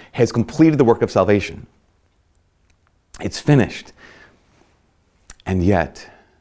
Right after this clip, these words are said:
it's unfinished. Like, again, there's no more he can do. He has completed the work of salvation.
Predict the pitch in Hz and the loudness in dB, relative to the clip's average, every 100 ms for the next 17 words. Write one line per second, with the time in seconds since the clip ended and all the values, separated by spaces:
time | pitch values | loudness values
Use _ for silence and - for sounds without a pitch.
0 | _ _ _ _ _ _ _ _ _ _ | _ _ _ _ _ _ _ _ _ _
1 | _ _ 104 - 113 101 85 69 73 - | _ _ -10 -6 -2 -2 -2 -6 -8 -16
2 | - _ _ _ _ _ _ _ _ _ | -20 _ _ _ _ _ _ _ _ _
3 | _ _ _ _ _ _ _ _ _ _ | _ _ _ _ _ _ _ _ _ _
4 | _ _ _ _ _ _ 117 107 113 131 | _ _ _ _ _ _ 0 0 2 2
5 | 101 104 135 156 170 156 160 151 127 131 | 0 2 4 6 4 4 2 2 4 2
6 | 69 - _ _ _ _ _ 131 131 127 | 0 -12 _ _ _ _ _ 0 2 -2
7 | - 147 151 135 117 117 104 117 117 120 | 0 0 2 2 2 0 0 2 2 0
8 | - 78 | -4 -8